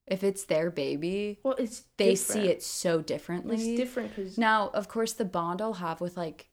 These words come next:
Speaker 1: Isaiah, like,
Speaker 2: Mm-hmm.
Speaker 1: nieces and nephews, and especially my kids,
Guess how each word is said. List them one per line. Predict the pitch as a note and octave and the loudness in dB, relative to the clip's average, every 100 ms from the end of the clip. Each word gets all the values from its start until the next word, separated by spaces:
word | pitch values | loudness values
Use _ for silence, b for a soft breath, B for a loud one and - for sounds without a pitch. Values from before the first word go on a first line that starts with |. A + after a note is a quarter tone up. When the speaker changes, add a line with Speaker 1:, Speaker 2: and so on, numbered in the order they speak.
| _ F3 | _ -2
Speaker 1:
Isaiah, | E3+ C#3+ D3+ D#3 F3 G3+ - | -2 -2 -4 -4 -6 -8 -4
like, | F#3+ | -4
Speaker 2:
Mm-hmm. | F#3+ F#3+ | -2 -2
Speaker 1:
nieces | F3 F3+ F#3+ | -2 -2 -4
and | F#3+ D#3+ | -4 -6
nephews, | D#3 - F#3+ G#3 A3 G3+ - - _ _ _ _ _ _ _ _ _ _ _ F#3 | -10 -6 -4 -2 -4 -6 -12 -16 _ _ _ _ _ _ _ _ _ _ _ -2
and | F#3+ F3+ | 0 0
especially | - - F3+ - F#3+ | -2 -4 -2 0 -2
my | E3+ F3 | -2 -4
kids, | F3 D#3 E3+ G3+ - - | -4 -2 -2 -4 -10 -16